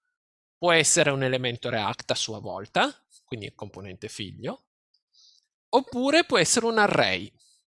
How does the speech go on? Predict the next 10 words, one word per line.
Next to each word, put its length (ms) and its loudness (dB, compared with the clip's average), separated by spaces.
di 180 -4
componenti, 800 -8
ok? 380 -6
Quindi 340 -2
nel 320 2
momento 580 0
in 100 -6
cui 420 -4
mettiamo 880 -4
qualcosa 800 -4